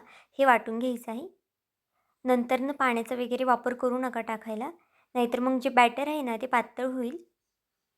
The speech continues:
तर बघा, अगदी जाडसर भरभरीत असे वाटून घेतलेलं आहे मी.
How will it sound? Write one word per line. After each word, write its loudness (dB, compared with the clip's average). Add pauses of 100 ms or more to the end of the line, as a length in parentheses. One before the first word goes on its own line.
(640)
तर -6
बघा, 0
अगदी 0
जाडसर 4
भरभरीत -2
असे -4
वाटून -2
घेतलेलं -6
आहे -4
मी. -8